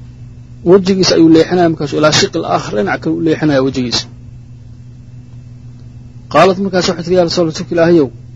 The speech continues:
inna fariidata Allah, fariidada Ilaahay calaa cibaadihi uu ku farad yeelay, oo fil xaj, xajka dhexdiisa,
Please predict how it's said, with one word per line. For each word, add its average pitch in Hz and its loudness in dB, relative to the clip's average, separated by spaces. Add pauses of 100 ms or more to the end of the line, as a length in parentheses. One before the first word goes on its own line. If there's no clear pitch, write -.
(240)
inna 190 0
fariidata 180 2
Allah, 170 2
fariidada 170 0
Ilaahay 175 2
calaa 147 2
cibaadihi 156 0
uu 156 -8
ku 151 -14
farad 160 -2
yeelay, 127 -4 (100)
oo 139 -12
fil 143 -8
xaj, 180 0
xajka - -2
dhexdiisa, 147 -2